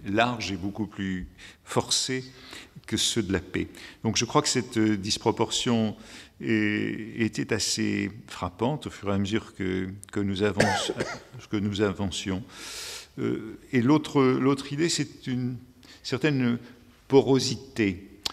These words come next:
qui apparaissait, me semble-t-il, dès, dès le premier exposé, celui de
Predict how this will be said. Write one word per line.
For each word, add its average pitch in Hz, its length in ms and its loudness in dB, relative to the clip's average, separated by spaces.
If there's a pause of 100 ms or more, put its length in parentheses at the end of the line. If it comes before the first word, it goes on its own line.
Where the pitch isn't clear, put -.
(220)
qui 117 120 4
apparaissait, 117 500 2
me 113 160 0
semble-t-il, 113 720 0
dès, 131 260 2
dès 117 220 -2
le 135 60 -6
premier 110 360 0
exposé, 104 680 -4
celui 104 400 -4
de 98 480 0